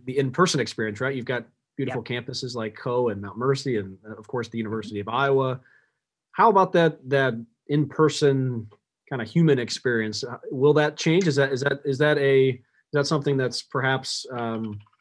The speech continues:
Speaker 1: in jeopardy of going away to a certain extent, or will the tech and technology and that sort of thing just kind of enable, be a,
Speaker 2: Yeah.
Speaker 1: you know, something that will just help enable the whole experience?
Speaker 2: I think, I think from both my kids doing some school online at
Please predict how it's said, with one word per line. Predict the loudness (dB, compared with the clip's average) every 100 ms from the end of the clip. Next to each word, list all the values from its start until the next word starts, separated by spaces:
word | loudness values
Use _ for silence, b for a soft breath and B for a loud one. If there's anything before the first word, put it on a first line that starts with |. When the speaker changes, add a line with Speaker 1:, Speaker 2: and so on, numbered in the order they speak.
| _ _ -10
Speaker 1:
in | -2
jeopardy | 0 2 4 4
of | 2
going | 0 0
away | 2 4
to | 4
a |
certain | 4 2
extent, | 0 0 2
or | 6
will | 6 6
the | 4
tech | 2 0 2
and | -2 -2
technology | -4 0 0 0 0 0
and |
that | -2
sort | -6 -8
of |
thing | -6 -4
just | -4
kind | -4 -4
of | -6 -10 _ _ _ _
enable, | 0 0 0
be | -2 0
a, | 2 0 -2
Speaker 2:
Yeah. | -6 -14 _ -20
Speaker 1:
you | -12
know, | -6
something | -4 -2
that | 0
will |
just | -2 -2
help | -4 -2
enable | -2 -2
the | -2
whole | -2 -2
experience? | -4 -6 -6 -6 -12 _ _ _ _ _ _ -10
Speaker 2:
I |
think, | -4 -4 -4 -6
I | -2
think | 2 0 -2 0
from | 2 2 2
both | 2 2 -2
my | -4
kids | -2 -8 -10
doing | -12 -12
some | -14 -18
school | -8 -2 2 2 0 -6
online | -8 -4 -4
at | -4